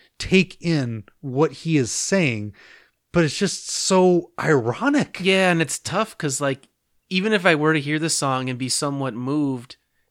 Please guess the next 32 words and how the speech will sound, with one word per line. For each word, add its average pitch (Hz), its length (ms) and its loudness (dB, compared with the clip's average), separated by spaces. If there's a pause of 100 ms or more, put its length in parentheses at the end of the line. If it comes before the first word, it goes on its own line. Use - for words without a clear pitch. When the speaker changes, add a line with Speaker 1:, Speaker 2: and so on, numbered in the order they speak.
Speaker 2:
you 156 260 -6
listened 160 580 -2
to 156 120 -6
the 139 140 -4
rest 135 340 -4
of 147 80 -4
the 127 80 -6
shit - 360 -8
to 123 100 -12
get 127 320 -8
here. 107 400 -10 (340)
Speaker 1:
Yeah. 170 320 4
Speaker 2:
Like, 147 180 0
you 165 140 -2
know 160 440 2
that 120 320 -4
it, 117 220 -8
it's 135 180 -6
like, 131 280 -4 (920)
it's 147 80 -6
like 175 120 0
trying 196 260 -2
to 160 60 0
have 156 200 0
your 147 100 0
cake 143 300 -6
and 127 100 -6
eat 127 120 -4
it 117 120 -6
too, 127 200 -6
kind 107 260 -8
of. 101 280 -16